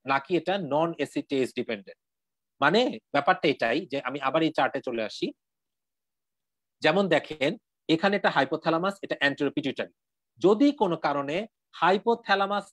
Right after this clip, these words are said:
থেকে বা anterior pituitary থেকে excess অ্যাডেনো এসিটিএইচ তৈরি হওয়ার কারণে হতে পারে, মানে anterior pituitary থেকে excess এসিটিএইচ টা বেশি তৈরি হওয়ার জন্য হতে পারে, অথবা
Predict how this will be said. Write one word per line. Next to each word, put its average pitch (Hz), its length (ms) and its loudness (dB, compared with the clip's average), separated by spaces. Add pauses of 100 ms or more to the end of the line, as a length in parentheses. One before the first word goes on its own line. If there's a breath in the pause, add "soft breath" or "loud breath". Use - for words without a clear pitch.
(120)
থেকে 185 220 -4 (160)
বা 151 80 2 (140)
anterior 202 340 -4
pituitary 185 400 -4 (100)
থেকে 175 180 -4 (460)
excess 233 440 -2 (440)
অ্যাডেনো 180 440 2 (240)
এসিটিএইচ 185 480 -2 (120)
তৈরি 214 240 0
হওয়ার 208 260 0
কারণে 160 280 -2 (360)
হতে 160 220 -2
পারে, 147 140 -2 (1200)
মানে 151 140 0 (540)
anterior 233 300 -2
pituitary 214 340 -6
থেকে 208 120 -2 (120)
excess 240 380 0 (180)
এসিটিএইচ 202 520 -2
টা 190 60 4 (100)
বেশি 147 180 -2 (100)
তৈরি 214 180 2
হওয়ার 196 240 0
জন্য 180 200 -4
হতে 170 180 -6
পারে, 160 140 0 (560)
অথবা 190 340 2